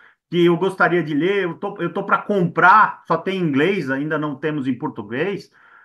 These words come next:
é, acho que nem, nem sei se vai ter, mas, é, tem uma, uma, que ele, que ele, que ele abre o coração e, e as-, até, até em arrependimento.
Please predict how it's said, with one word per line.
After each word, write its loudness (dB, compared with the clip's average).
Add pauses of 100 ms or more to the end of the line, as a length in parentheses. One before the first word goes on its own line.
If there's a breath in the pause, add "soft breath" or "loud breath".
(140 soft breath)
é, 2
acho -4
que -2
nem, 0
nem 0
sei 0
se -8
vai 0
ter, -2 (180 soft breath)
mas, -2
é, -2
tem -2
uma, 2
uma, -6
que -10
ele, -2
que -2
ele, 0
que -10
ele -2
abre 4
o -6
coração -2
e, -8 (100)
e -10
as-, -12
até, 0
até 2
em 4
arrependimento. 0